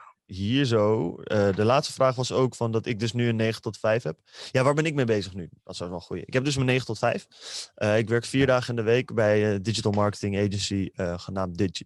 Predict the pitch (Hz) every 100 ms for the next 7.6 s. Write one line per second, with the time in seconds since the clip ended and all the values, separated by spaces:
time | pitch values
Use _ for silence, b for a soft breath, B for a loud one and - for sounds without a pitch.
0 | - 95 92 87 98 104 90 113 113 _
1 | _ - 82 - - 110 104 104 90 110
2 | 127 127 139 165 _ _ _ - - -
3 | 117 - B B B B B B B 123
4 | 127 127 127 131 _ _ _ _ 143 143
5 | 147 143 139 151 143 143 123 131 127 127
6 | 107 113 - 123 123 123 120 - 107 -
7 | 120 120 113 - 110